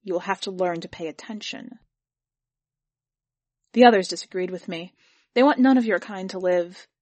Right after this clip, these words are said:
But I have been living among humans a long time, and I know many of your stories, and I think it is worth the risk. I think perhaps I have a part in the tale of the Red Bride as well, because in the old stories,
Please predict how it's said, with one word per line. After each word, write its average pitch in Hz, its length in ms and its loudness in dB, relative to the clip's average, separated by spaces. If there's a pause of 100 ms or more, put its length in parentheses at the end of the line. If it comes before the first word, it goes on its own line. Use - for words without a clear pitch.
(600)
But 262 100 6
I 294 140 8
have 294 160 0
been 233 160 0
living 220 260 -4
among 202 180 -6
humans 226 380 -6
a 208 60 -6
long 208 380 -6
time, 202 380 -10
and 185 200 -12
I 240 140 -2
know 254 160 2
many 214 380 -4
of 190 100 -10
your 196 140 -4
stories, 175 720 -4 (460)
and 240 80 -4
I 240 60 0
think 302 240 -4
it 302 60 -6
is 269 120 -6
worth 233 260 -6
the 190 120 -8
risk. 208 580 -10 (1300)
I 320 60 -2
think 370 240 -2
perhaps 233 400 -2
I 214 140 0
have 196 180 -6
a 190 60 -6
part 185 240 -6
in 185 60 -10
the 185 60 -10
tale 196 280 -6
of 180 80 -8
the 185 80 -4
Red 180 200 -4
Bride 175 220 -4
as 175 180 -12
well, 180 400 2 (320)
because 247 200 4
in 262 60 8
the 262 120 4
old 247 240 4
stories, 285 600 -4